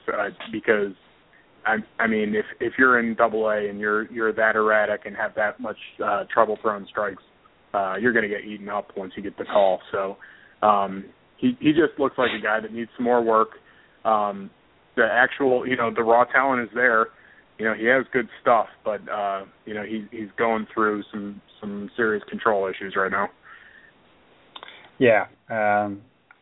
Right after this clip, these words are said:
Speaker 2: I definitely think as, if, if you're having any trouble at double A,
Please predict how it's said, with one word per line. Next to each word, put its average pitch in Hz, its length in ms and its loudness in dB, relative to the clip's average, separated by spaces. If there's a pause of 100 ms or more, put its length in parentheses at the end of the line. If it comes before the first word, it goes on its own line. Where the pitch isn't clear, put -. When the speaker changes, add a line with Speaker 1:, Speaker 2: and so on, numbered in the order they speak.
(280)
Speaker 2:
I 120 80 6
definitely 113 640 0 (100)
think 107 260 -6
as, 104 120 -6 (180)
if, 117 360 -6
if - 60 -18
you're 110 140 0
having 117 280 2
any 117 280 0
trouble 131 360 2 (180)
at 107 120 -4
double 120 280 4
A, 120 200 6